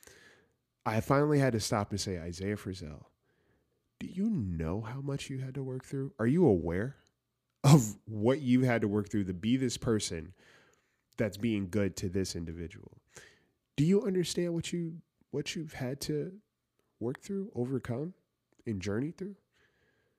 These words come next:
Why do you feel like you deserve less?" You know, stop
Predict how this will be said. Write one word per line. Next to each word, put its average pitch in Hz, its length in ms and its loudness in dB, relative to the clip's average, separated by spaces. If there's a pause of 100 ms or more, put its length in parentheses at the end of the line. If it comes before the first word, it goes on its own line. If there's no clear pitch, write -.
(1120)
Why 147 240 2
do 156 60 4
you 147 180 0
feel 139 180 -2
like 123 200 -2
you 117 80 -2
deserve 98 440 -4
less?" - 460 -10 (3000)
You 117 120 2
know, 110 320 -2 (460)
stop 127 480 -2